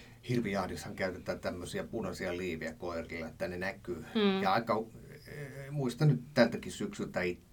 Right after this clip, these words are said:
Speaker 1: itse sellaisen kohdan, kun tota hirvi meni aika läheltä, ei näkynyt hirveä ollenkaan, mutta näin tän punaisen liivin, että se vilahti siellä ja
Speaker 2: Joo.
Speaker 1: sen, sit tiesin, paitsi tietysti puhelimesta näin, että lähellä mennään.
Speaker 2: Joo.
Speaker 1: Mut tota,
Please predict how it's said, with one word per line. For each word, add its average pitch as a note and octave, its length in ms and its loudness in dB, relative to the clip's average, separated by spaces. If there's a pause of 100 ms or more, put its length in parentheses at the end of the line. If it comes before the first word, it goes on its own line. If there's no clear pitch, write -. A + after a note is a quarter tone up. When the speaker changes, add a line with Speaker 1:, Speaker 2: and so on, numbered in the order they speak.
(140)
Speaker 1:
itse - 240 -12
sellaisen F2 300 -4
kohdan, E2 340 -4
kun D#2 140 -8
tota - 220 -12
hirvi F#2+ 340 -2
meni F2+ 240 0
aika G#2+ 220 -4
läheltä, F#2+ 360 -2
ei E2 60 -4
näkynyt F#2+ 480 -8
hirveä G2 380 2
ollenkaan, F2+ 520 -2 (400)
mutta - 220 -2
näin F#2+ 220 0
tän G2 200 0
punaisen G2 440 0
liivin, E2 340 0
että D2 120 -10
se E2+ 120 -6
vilahti D2+ 400 -6
siellä C#2+ 260 -8
ja - 80 -10 (180)
Speaker 2:
Joo. F#3+ 160 2
Speaker 1:
sen, - 120 -4 (240)
sit - 280 -6
tiesin, D#2 400 -4 (440)
paitsi - 260 -6
tietysti F2 260 -4
puhelimesta F2+ 500 -4
näin, D#2 160 -6
että - 260 -8
lähellä F#2 300 -4
mennään. - 420 -8 (140)
Speaker 2:
Joo. F#3+ 280 4 (800)
Speaker 1:
Mut G#2 200 -6
tota, E2 440 2